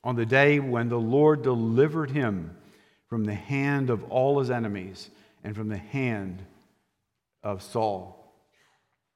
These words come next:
Now, as we look at these psalms and we see those with superscriptions, those without, and we see this conflict, we see that the enemy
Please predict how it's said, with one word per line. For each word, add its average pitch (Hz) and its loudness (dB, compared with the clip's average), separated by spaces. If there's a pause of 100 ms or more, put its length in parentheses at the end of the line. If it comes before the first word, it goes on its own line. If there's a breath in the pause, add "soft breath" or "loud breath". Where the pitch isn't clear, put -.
(440)
Now, 113 -2
as 110 -4
we 117 0
look 185 0
at 147 -6
these 127 -4 (420)
psalms 123 -2
and 110 -6
we 113 -4
see 131 -6
those 127 2
with 113 -6
superscriptions, 131 -6
those 120 -2 (220 loud breath)
without, 131 4 (280 loud breath)
and 123 -4
we 131 -2
see 196 -6
this 175 -2
conflict, 151 -2
we 135 -4
see 196 -4
that 165 -4
the 131 -2 (300 loud breath)
enemy 131 0